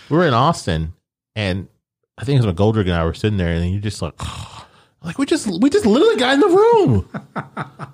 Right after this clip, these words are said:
Speaker 1: Like, what the fuck is this shit?
Speaker 2: Mm. Good old days.
Speaker 1: No. For who?
Speaker 2: Me.
Speaker 1: So you can eat all the pizza you wanted to?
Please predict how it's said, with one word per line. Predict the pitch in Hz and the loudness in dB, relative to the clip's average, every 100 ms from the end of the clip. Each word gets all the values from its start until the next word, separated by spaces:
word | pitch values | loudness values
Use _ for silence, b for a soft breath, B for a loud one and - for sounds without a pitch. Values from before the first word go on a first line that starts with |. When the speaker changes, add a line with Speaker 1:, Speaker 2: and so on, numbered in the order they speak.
| _ | _
Speaker 1:
Like, | - 185 | -10 -4
what | 320 | -2
the | 440 | -2
fuck | - 381 381 | 0 0 2
is | 339 | 0
this | 370 | 0
shit? | - 156 - - - _ _ _ _ _ - | 0 -2 -2 -6 -20 _ _ _ _ _ -12
Speaker 2:
Mm. | 98 98 90 80 69 B B B _ _ _ _ _ _ _ - | -8 -6 -6 -10 -14 B B B _ _ _ _ _ _ _ -6
Good | 123 | -2
old | 104 98 | -2 -4
days. | 101 104 104 101 - - _ _ _ _ _ - | -6 -6 -6 -8 -14 -20 _ _ _ _ _ -4
Speaker 1:
No. | 98 95 76 - _ _ _ _ _ _ | 0 0 -2 -12 _ _ _ _ _ _
For | - 127 | -2 2
who? | 160 113 73 - _ - | 4 2 -2 -10 _ -8
Speaker 2:
Me. | 85 190 262 160 - _ _ - | 0 0 0 -6 -14 _ _ -10
Speaker 1:
So | - | -2
you | 107 | 2
can | 107 | 2
eat | 107 110 | 2 2
all | 107 | 0
the | |
pizza | 82 120 135 147 | 0 -2 -2 -2
you | 135 | -2
wanted | 135 147 131 | 0 -2 -2
to? | - 190 | -6 -8